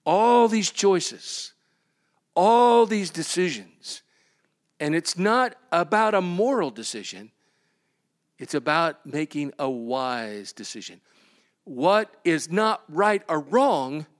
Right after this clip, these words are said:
but what is the wisest thing to do in light of God's preferred future for my life?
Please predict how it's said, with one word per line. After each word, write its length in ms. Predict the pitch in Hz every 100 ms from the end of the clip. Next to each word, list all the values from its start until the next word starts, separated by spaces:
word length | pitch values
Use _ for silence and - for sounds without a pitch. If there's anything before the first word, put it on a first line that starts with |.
| _ _ _ _ _ _ _ _ _ _ _ _ -
but 260 | 190 185
what 280 | 185 220 269 -
is 480 | 226 226 214 196 - _
the 100 | -
wisest 720 | 170 160 202 302 285 262 - -
thing 260 | 226 226
to 100 | 185
do 300 | 156 202 220
in 140 | 196 180
light 360 | 180 208 220
of 160 | 190 147
God's 300 | 190 214 -
preferred 520 | - 156 220 220 196
future 460 | - 196 208 202 190
for 440 | - 196 202 196 -
my 380 | 165 170 180 175 -
life? 600 | 147 151 127 98 - -